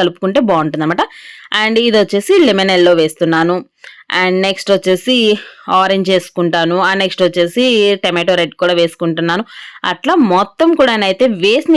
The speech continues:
వేసినట్టు ఈ విధంగా కలుపుకుంటా ఉండాలండి. అప్పుడే మనకి ఎంతవరకు పడుతుంది స్వీట్ బూందీకి, మనకి షుగర్ సిరప్ ఎంత మటుకు పీల్చుకుంటుందో చూసి దాన్ని బట్టి మనం కొంచెం కొంచెం కొంచెం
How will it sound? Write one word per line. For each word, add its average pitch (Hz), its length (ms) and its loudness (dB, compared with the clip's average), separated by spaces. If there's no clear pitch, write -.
వేసినట్టు 214 360 -2
ఈ - 60 2
విధంగా 208 300 0
కలుపుకుంటా 226 600 0
ఉండాలండి. 190 460 -2
అప్పుడే - 260 0
మనకి 233 240 0
ఎంతవరకు 254 580 0
పడుతుంది 202 460 0
స్వీట్ 226 320 -4
బూందీకి, 208 400 2
మనకి 220 240 0
షుగర్ 233 300 0
సిరప్ 208 240 0
ఎంత 190 200 -2
మటుకు 220 200 -4
పీల్చుకుంటుందో 196 540 -2
చూసి 226 180 0
దాన్ని 180 180 -2
బట్టి 175 240 -2
మనం 302 120 -2
కొంచెం 254 300 2
కొంచెం 214 260 0
కొంచెం 202 200 0